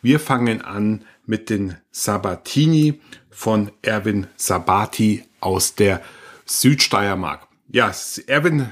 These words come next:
Sabati und seine Frau, ähm, bezeichnen sich selber als Terroir-Winzer. Ich glaub, das kann man auch durchaus so stehen lassen. Gerade in der Südsteiermark, was heißt gerade, nicht nur dort, aber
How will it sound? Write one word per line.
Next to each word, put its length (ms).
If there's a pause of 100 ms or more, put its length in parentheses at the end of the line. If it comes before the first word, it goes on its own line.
Sabati 1000
und 240
seine 360
Frau, 480 (480)
ähm, 580
bezeichnen 500
sich 220
selber 540
als 400
Terroir-Winzer. 880
Ich 140
glaub, 260
das 180
kann 160
man 200
auch 220
durchaus 580
so 120
stehen 340
lassen. 440 (320)
Gerade 580 (380)
in 160
der 120
Südsteiermark, 840
was 140
heißt 200
gerade, 400
nicht 280
nur 100
dort, 440
aber 380